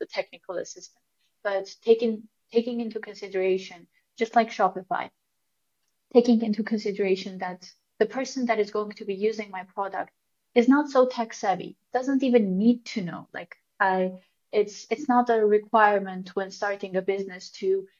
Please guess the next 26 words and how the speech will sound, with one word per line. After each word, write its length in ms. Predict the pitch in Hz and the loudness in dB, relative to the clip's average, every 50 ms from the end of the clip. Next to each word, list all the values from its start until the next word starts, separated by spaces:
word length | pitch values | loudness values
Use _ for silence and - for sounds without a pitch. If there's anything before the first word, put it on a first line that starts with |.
| _ _ _ _ | _ _ _ _
have 340 | 220 196 190 185 190 190 190 - _ _ _ _ _ | 2 2 4 4 2 0 -4 -8 _ _ _ _ _
an, 200 | 208 214 185 - _ _ _ _ _ - | -6 -6 -6 -12 _ _ _ _ _ -10
uh, 280 | 190 180 180 175 180 - - | -8 -6 -6 -6 -8 -8 -6
idea 760 | - 196 190 190 190 196 196 190 185 185 180 180 180 175 175 175 _ | 0 0 0 0 0 -2 0 0 0 0 -2 -8 -10 -10 -12 -16 _
of 260 | - - 175 175 180 _ _ _ | -10 -10 -10 -10 -12 _ _ _
how 300 | _ - 220 190 180 - | _ -2 0 0 0 2
H 280 | - 196 196 - - - | 2 0 -2 -2 -8 -10
T 40 | 226 | -10
M 140 | 196 185 180 | -8 -8 -8
L 140 | 180 175 - | -10 -12 -12
works, 280 | - - - _ - - - | -12 -14 -16 _ -20 -14 -6
how 360 | 196 185 180 175 180 185 180 _ _ _ _ _ | -4 -2 -2 -2 -2 -4 -6 _ _ _ _ _
e-commerce 580 | 220 214 - - 190 170 170 - 156 - - | -8 -8 -4 -2 -2 -2 -2 -4 -16 -16 -10
works, 320 | - 170 - - - - - | -8 -8 -8 -8 -12 -16 -12
how, 500 | - 202 180 175 170 175 175 175 180 175 - _ _ _ _ _ | -8 -6 -4 -4 -4 -4 -4 -4 -4 -6 -12 _ _ _ _ _
uh, 140 | 180 165 160 - _ | -16 -16 -16 -20 _
payment 400 | - 240 240 220 208 190 185 - | 4 6 6 6 6 -2 -6 -4
gateway 460 | - 170 160 160 - - 175 143 - - | -4 -4 -4 -4 -6 -8 -6 -6 -6 -6
work. 280 | 170 160 - - - _ - _ _ _ _ _ _ _ _ _ | -6 -6 -6 -8 -12 _ -20 _ _ _ _ _ _ _ _ _
So 600 | - - 208 196 185 185 180 175 175 180 - _ _ _ _ _ _ | -4 -2 0 0 0 0 0 0 -2 -2 -6 _ _ _ _ _ _
that's, 300 | - 240 233 233 - - _ _ | 4 4 4 4 -2 -18 _ _
that's 180 | - 226 226 _ | -6 -6 -2 _
definitely 440 | - 247 247 269 262 254 240 262 247 | 2 2 4 4 2 2 4 4 4
not 240 | 226 226 220 220 | 4 4 2 0
a 60 | - 214 | -2 -2
requirement 720 | 208 208 - 220 208 202 202 196 196 196 190 185 190 190 | -2 -2 -4 -4 -2 -2 -2 -2 -4 -6 -8 -10 -12 -14